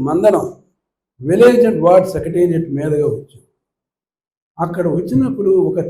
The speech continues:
తిరణాలుగా కోలాహలంగా ఉంది వాతావరణం.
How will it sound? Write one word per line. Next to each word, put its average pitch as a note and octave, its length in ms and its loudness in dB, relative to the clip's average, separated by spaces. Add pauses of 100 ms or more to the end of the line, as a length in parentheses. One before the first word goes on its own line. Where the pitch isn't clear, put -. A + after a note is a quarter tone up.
తిరణాలుగా G#3+ 600 0 (220)
కోలాహలంగా F3 800 2
ఉంది C#3+ 360 -8
వాతావరణం. C3+ 540 -14